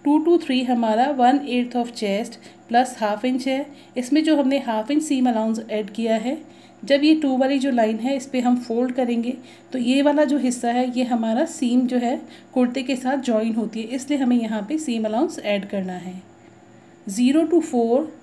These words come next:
ये हमारी पॉकेट की विड्थ है जिसे हम वन सिक्स्थ of chest measurement लेते हैं। वन to फ़ाइव, टू to सिक्स and three to seven are equals to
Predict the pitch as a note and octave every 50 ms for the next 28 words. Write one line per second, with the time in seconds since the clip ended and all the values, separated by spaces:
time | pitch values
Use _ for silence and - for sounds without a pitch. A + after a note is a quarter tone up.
0 | - - - A#3 C#4+ C#4 D4 D4 B3 A#3+ A#3 A3+ B3+ D#4 D#4 B3+ A3+ A3 A3 B3
1 | A#3+ A#3+ - A#3+ A3+ G3 A3 A3+ B3 B3 - C#4 C#4+ D#4 D#4 D#4 - - - -
2 | - - A#3 B3 B3 C#4 C#4 B3+ B3+ B3+ B3+ B3 A#3+ B3 C4 C#4+ - - B3 B3
3 | - - B3 B3+ C4 - - A#3+ G#3+ G#3+ G#3+ - - A#3 G#3+ G3 A3 A3+ A#3 C4+
4 | D4 C#4+ B3+ A#3 G#3+ - G3+ G3 F#3 G3 F#3+ F#3 F#3+ - - - - - - -
5 | - - - - - - - - - - G#3 A#3+ C4 C#4+ D4+ D4+ D#4 D#4+ D#4 -
6 | - A#3 G3+ F#3+ G3 G3+ A#3+ C#4+ - - - - - - _ _ _ - _ -
7 | C#4+ D4+ D#4+ D#4 D#4+ F4+ F4 E4 - - A#3 G#3+ G#3+ A3+ A3 - - - - -
8 | - - - - - A#3 B3+ B3 B3 - - C#4 D4 D4 C#4+ C#4+ B3+ - - A3
9 | G3+ F#3+ F#3+ G3 G3+ G3 - - - - - - - G#3 A3+ A#3 - - A#3 B3
10 | A#3+ - D4+ D4+ D#4 D#4 - - C#4+